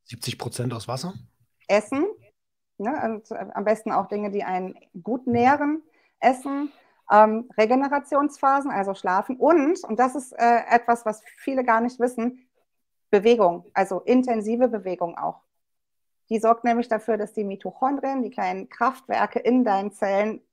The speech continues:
Speaker 2: an die Arbeit kommen. Das heißt, du produzierst Energie, indem du Energie verbrauchst. Ist das nicht obergeil?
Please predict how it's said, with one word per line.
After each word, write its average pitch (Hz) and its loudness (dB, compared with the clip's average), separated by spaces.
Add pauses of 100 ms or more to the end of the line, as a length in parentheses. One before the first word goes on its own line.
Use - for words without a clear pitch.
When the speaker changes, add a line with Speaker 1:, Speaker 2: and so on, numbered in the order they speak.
Speaker 2:
an 247 4
die 247 6
Arbeit 240 6
kommen. 180 2
Das 185 -8
heißt, 233 0
du 233 -6
produzierst 277 0
Energie, 240 0
indem 226 2
du - 0
Energie 214 0
verbrauchst. 202 2
Ist - -10
das 226 -6
nicht - -12
obergeil? 240 2